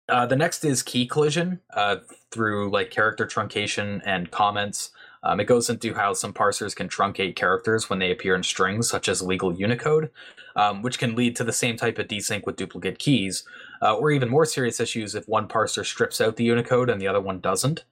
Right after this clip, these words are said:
Uh, the example they give for that is, like, if you have roles, uh, that can be created in a panel by an admin, and there's a su-, a super admin role, um, they could create a super admin role or super user plus Unicode,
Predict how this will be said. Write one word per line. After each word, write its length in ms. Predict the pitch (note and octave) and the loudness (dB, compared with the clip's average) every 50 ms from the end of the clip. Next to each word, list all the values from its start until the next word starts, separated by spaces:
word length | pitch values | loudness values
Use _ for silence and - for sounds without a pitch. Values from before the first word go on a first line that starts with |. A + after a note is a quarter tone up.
| - - - - - - - - | -20 -20 -20 -20 -20 -18 -8 0
Uh, 380 | - F#2+ F#2 F#2 F2+ F2+ F2+ F2+ E2+ D#2 | 2 2 4 4 2 0 -2 -4 -6 -2
the 120 | B2 C3+ | 0 0
example 360 | C#3 B2+ D#3+ E3+ E3 E3 D#3+ | 0 2 2 2 2 2 2
they 140 | C#3+ C#3 B2 | 2 2 2
give 180 | A2 A#2 A2+ A#2 | 4 2 2 2
for 140 | - A2+ G2+ | 2 -2 2
that 240 | G2 G2+ G#2 G#2+ | 2 2 2 2
is, 180 | A2 G2+ - - | 0 -4 -4 -2
like, 180 | G2 F#2+ F#2 - | -2 -2 -2 -4
if 120 | A#2 - | -4 -6
you 120 | A2+ F#2+ | -4 0
have 220 | G2+ G2 F#2+ F#2+ - | 0 0 0 0 -6
roles, 640 | G2+ F#2 F#2+ F#2+ G2 G#2 A#2 C#3+ D#3 D3+ - - - | -6 0 0 2 4 4 4 4 2 0 -2 -4 -2
uh, 120 | - G#2+ G#2 | 0 0 2
that 120 | G#2 A#2 | 2 2
can 100 | - A#2+ | 2 2
be 80 | A#2+ A#2+ | 0 0
created 320 | - - C3+ B2+ C#3 C3 | 2 2 2 2 4 4
in 100 | A#2+ G2 | 2 0
a 40 | F2+ | -2
panel 340 | - - G#2 G2 G2 G#2 G#2 | -6 -4 -4 0 0 0 2
by 160 | G#2+ G2+ F#2+ | 2 2 0
an 120 | G2 F#2+ | 0 -2
admin, 480 | E2+ - F#2 F#2+ G2 G2+ A#2 B2 C#3 C3 - | -2 0 0 0 0 0 0 0 0 0 -2
and 120 | G2+ F#2 | -4 -2
there's 200 | F#2 F2+ F2 - | -2 -2 -2 -2
a 100 | - F2+ | -4 -4
su-, 220 | - - - A#2 - | -2 -2 -2 -2 -2
a 80 | - F#2+ | -2 0
super 340 | - - A#2+ A#2 A2+ - C3+ | 0 2 2 2 2 2 2
admin 380 | C#3+ C#3+ C#3 C#3 D3 C#3+ C#3+ | 2 2 0 0 -4 -4 0
role, 300 | C#3+ D#3 D#3+ E3+ E3 - - - - - - - - - - | 2 2 2 2 0 -4 -10 -20 -20 -20 -20 -20 -16 -6 -2
um, 160 | A2 A2+ A2+ | 0 0 2
they 120 | B2+ D3+ | 2 0
could 140 | D3+ D#3 D3 | 2 0 -2
create 260 | - - D3 C3+ B2+ | 0 0 0 2 2
a 40 | A#2+ | 0
super 320 | - - - C3 B2 B2+ A2+ | -2 -2 -2 -2 0 2 2
admin 600 | G#2+ A2 A2 G#2 A2 G#2+ G#2 G2+ G2+ G2+ G#2 - _ _ | 4 4 2 0 -2 -4 -4 -4 -4 -8 -8 -10 _ _
role 540 | - G#2 G#2+ A2 G#2 G2+ F#2+ G2 G2 G#2 - - | -8 0 2 4 6 6 6 4 2 0 -4 -4
or 100 | G#2+ G#2 | -4 -2
super 280 | - - B2+ A#2+ - A2 | 0 0 0 0 0 0
user 360 | G2+ G2+ G2 F#2+ G2+ G2 F#2+ | 0 0 0 2 2 0 0
plus 380 | - - A2+ G#2+ - - - | 2 0 0 2 2 0 -4
Unicode, 540 | F#2 G2+ A2 B2 B2+ - E3+ E3+ F3 E3+ E3 | -4 0 0 0 2 4 4 4 4 2 -6